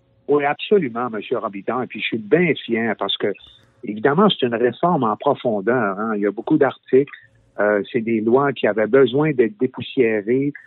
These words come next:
euh, depuis quarante ans, sans changement important. Ça s'imposait. Il y avait eu des motions unanimes à l'Assemblée nationale. Cette réforme-là, elle était nécessaire. On est rendu à un niveau où, en deux mille dix-neuf, on a eu cent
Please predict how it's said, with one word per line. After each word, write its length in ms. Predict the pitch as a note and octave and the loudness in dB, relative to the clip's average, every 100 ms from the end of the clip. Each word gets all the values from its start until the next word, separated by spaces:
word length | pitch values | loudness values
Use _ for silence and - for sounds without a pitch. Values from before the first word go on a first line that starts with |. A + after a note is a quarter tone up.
| - _ G#2 | -18 _ -4
euh, 120 | G2 | -2
depuis 300 | A2+ - C3 | -2 -2 0
quarante 500 | D#3 C#3+ D3 C3+ - | 2 2 0 -4 -2
ans, 240 | D3+ D#3 - _ - - | -2 -2 -6 _ -10 -2
sans 200 | E3 E3 - | -2 -2 -4
changement 680 | - C#3+ C3 A2 A#2 D3 D3 D3 | -2 0 0 -2 0 0 0 0
important. 640 | C#3 C3 A#2 - D3 D#3+ - - - - | 2 2 -2 0 -2 -2 -6 -18 -20 -2
Ça 120 | - - | 0 2
s'imposait. 600 | F#3 D#3 C3+ A2 G2+ G#2 | 2 4 4 2 2 0
Il 40 | |
y 60 | G#2+ | 2
avait 160 | A2 B2+ | 4 4
eu 140 | D#3+ | 4
des 120 | C3+ | 4
motions 380 | C3 C3 - D3 | 2 0 0 0
unanimes 380 | C3+ B2 C#3 C3+ | 0 0 0 0
à 80 | B2+ | 0
l'Assemblée 440 | A#2+ - A#2+ B2 | 0 -2 -2 -2
nationale. 720 | A#2+ - A#2+ A2 A#2+ C#3 C#3+ A2 - - _ - | -2 -4 -6 -4 -4 -2 -4 -8 -12 -20 _ -8
Cette 160 | - - - | -6 -2 2
réforme-là, 600 | D3 - C#3+ C3+ C#3+ D3 | 2 2 2 4 4 4
elle 140 | C3+ | 4
était 220 | A#2 - B2+ | 2 2 0
nécessaire. 800 | C#3+ - C3+ - C3 C3+ C#3 B2 _ _ _ - | 0 2 0 2 -2 -2 -4 -6 _ _ _ -8
On 160 | A2 A#2+ | -2 2
est 100 | C3 | 2
rendu 400 | C#3 C#3 A#2 D#3+ | 2 2 2 2
à 40 | |
un 180 | D3+ B2+ | 4 2
niveau 440 | A#2 A#2 A#2 D#3+ D#3+ | 0 0 2 4 4
où, 260 | C#3+ B2+ | 4 4
en 180 | A#2 A#2 A2+ | 4 2 0
deux 140 | D3 | 0
mille 220 | E3 D#3+ - - - | 2 -2 -4 -20 -14
dix-neuf, 280 | B2 C3 D#3+ - _ _ _ - - | -2 0 0 -2 _ _ _ -12 -2
on 180 | A#2 | 0
a 60 | A#2 | 4
eu 260 | B2 E3+ D3+ - | 4 4 0 0
cent 180 | F3+ | 2